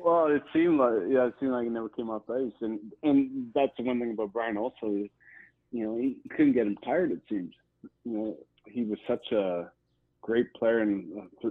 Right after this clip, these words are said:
and, uh, he was built to play the game the, the way he did. So it, it's exciting, uh, to be part of that team, that organization. It's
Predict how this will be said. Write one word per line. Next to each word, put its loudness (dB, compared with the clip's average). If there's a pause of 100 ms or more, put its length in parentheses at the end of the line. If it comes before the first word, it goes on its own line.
(180)
and, -4
uh, -2
he 0
was 0
built 2
to -10
play 2
the 4
game 2
the, 0 (300)
the -6
way 2
he 2
did. -6 (720)
So -8 (640)
it, -6
it's 2
exciting, 4 (160)
uh, 2 (460)
to -4
be -2 (120)
part 2
of 4
that 2 (100)
team, -2
that 0
organization. -2 (840)
It's -6